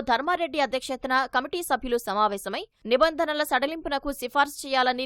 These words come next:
నిర్ణయించారని, అప్పటికే ఉన్న నిబంధనలను ఎందుకు మార్చాలనుకున్నారో ఎక్కడా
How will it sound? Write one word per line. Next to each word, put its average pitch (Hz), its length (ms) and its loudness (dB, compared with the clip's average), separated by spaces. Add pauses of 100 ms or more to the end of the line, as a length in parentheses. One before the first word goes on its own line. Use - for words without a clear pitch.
నిర్ణయించారని, 220 720 0 (280)
అప్పటికే 381 340 0 (100)
ఉన్న 302 120 0 (100)
నిబంధనలను 262 640 0 (180)
ఎందుకు 359 340 -4
మార్చాలనుకున్నారో 262 880 4 (220)
ఎక్కడా 254 260 2